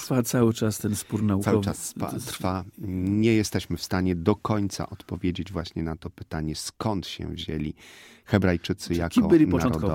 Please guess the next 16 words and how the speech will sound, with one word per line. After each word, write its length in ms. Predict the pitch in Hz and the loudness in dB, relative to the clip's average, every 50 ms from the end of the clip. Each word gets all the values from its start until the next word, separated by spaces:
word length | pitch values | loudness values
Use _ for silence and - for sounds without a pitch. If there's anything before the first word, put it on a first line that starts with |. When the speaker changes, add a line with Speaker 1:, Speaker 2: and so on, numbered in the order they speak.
| 80 80 | 0 0
Speaker 2:
narodowość. 460 | 82 78 80 87 90 95 - - - | -2 -2 -2 -4 -4 -4 -2 -2 -4
Speaker 1:
tak? 80 | - - | -2 -2
Speaker 2:
Dokładnie. 540 | 101 92 - - 85 82 78 80 78 85 - - - - - - - | -4 -4 -2 0 -2 0 0 0 -2 -2 -4 -6 -12 -14 -16 -8 -2
E, 180 | - - 107 92 | 2 4 4 8
wiemy, 340 | 92 131 156 185 202 185 - - | 8 8 8 8 6 4 2 0
wiemy, 360 | 110 - 131 160 208 226 - | 2 2 4 4 4 2 2
że, 420 | - - 131 135 135 131 127 - - 113 | 4 4 4 4 2 2 0 -2 -4 -4
no, 340 | 110 110 107 120 127 131 | -4 -2 0 2 2 2
wracając, 580 | 127 135 139 - - 190 196 160 120 104 95 90 | 4 2 2 2 4 4 6 6 6 6 4 4
bo, 240 | 90 - 95 92 87 | 4 2 2 2 4
bo 160 | 85 90 87 | 2 2 2
mówiliśmy 520 | 90 92 87 85 127 170 160 - - 87 | 4 2 2 2 0 -2 -2 -2 -4 -4
już 180 | 82 80 - - | -4 -4 -4 -4
o 100 | 82 82 | -4 -4
tym, 320 | - - 87 85 82 82 | -4 -4 -2 0 0 0
e, 40 | 85 | -2